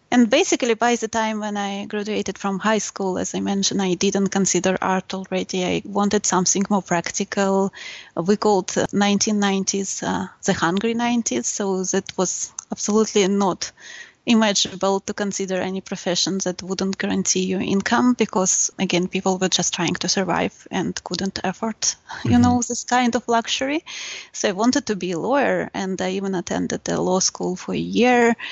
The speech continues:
Speaker 1: in a preparatory class. And, uh,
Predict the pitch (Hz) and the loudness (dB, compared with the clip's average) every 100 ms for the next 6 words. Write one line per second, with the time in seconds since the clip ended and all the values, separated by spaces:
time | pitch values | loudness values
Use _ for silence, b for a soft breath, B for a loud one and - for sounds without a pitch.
0 | B B B _ - 208 196 170 - 190 | B B B _ -2 2 2 2 -2 -4
1 | - 180 180 - 208 220 - 226 247 - | -2 0 0 0 -2 -2 0 2 2 -2
2 | - - B B B _ 202 202 202 202 | -6 -10 B B B _ 2 4 6 4
3 | 208 208 208 196 185 | 4 4 4 4 0